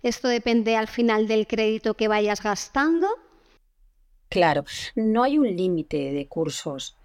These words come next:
Speaker 2: El límite es el crédito que tenga la empresa y lo que sí que, eh, también se tiene en cuenta es que la, cada trabajador no puede bonificarse dos veces el mismo curso. Pero
Speaker 1: Diferente siempre.
Speaker 2: Claro,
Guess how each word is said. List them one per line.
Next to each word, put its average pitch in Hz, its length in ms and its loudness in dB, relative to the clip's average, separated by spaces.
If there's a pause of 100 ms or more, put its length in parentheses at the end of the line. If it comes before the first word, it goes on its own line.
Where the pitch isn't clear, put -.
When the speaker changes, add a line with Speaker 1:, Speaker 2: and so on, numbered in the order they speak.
(460)
Speaker 2:
El 180 560 2
límite 247 360 2
es 247 120 -4
el 180 120 -4
crédito 180 420 -2
que 170 120 0
tenga 165 600 -2
la 160 140 -2
empresa 226 540 -2 (880)
y 175 440 -2
lo 165 100 2
que 165 80 -4
sí 175 200 -8
que, 170 500 2
eh, - 480 -4
también 180 240 -2
se 175 80 -8
tiene 180 160 -2
en 180 60 -4
cuenta 180 200 -2
es - 80 -4
que 180 260 -6 (120)
la, 170 480 -4
cada 170 320 0
trabajador 170 560 -2
no 208 240 -6
puede 196 360 0
bonificarse 175 600 -2
dos 156 140 0
veces 160 300 -2
el 156 120 0
mismo 143 260 0
curso. 254 460 -4 (880)
Pero 180 260 4
Speaker 1:
Diferente 214 580 4
siempre. 196 540 -2
Speaker 2:
Claro, 180 440 0